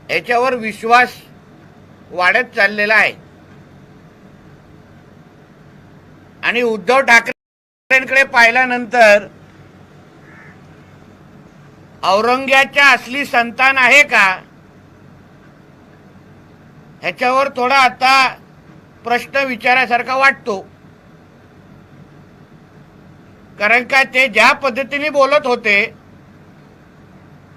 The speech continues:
त्याच्यामध्ये औरंग्याचे जास्त गुण, तंतोतंत घेतलेला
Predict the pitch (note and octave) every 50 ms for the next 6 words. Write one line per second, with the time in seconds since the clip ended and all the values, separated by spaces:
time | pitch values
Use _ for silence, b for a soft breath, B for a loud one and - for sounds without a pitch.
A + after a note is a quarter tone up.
0 | - - - - - - - - - - - - - - - - - - A3+ G#3+
1 | G#3+ - C#4+ C#4+ C#4+ C#4 C4+ C4 B3 C4+ C#4+ C#4+ D4 C#4+ A#3+ - - - - -
2 | - - - - - - - - - - - - - - - - - - F3 G3
3 | A3 A#3+ C4 C#4 C#4 C#4 C#4 C#4 C#4 C#4 D4 D4 D4 A#3 G#3+ A#3+ A#3+ A#3 A#3+ -
4 | D#4 D4+ B3+ C4 C#4+ C#4 A3+ - - - - - - - - _ - - - -
5 | - - - - - - - - - - - - - - - - - - - -
6 | - - - - - - - - - - - - - - - - A#3+ B3+ C4 A#3
7 | - D4+ D4 D4 D4 C#4 C#4+ C#4+ - - D#4 D#4 A3+ G#3 D#4 D4+ - B3+ C#4 C#4
8 | C#4 C#4+ C#4 C#4 C4 B3 A#3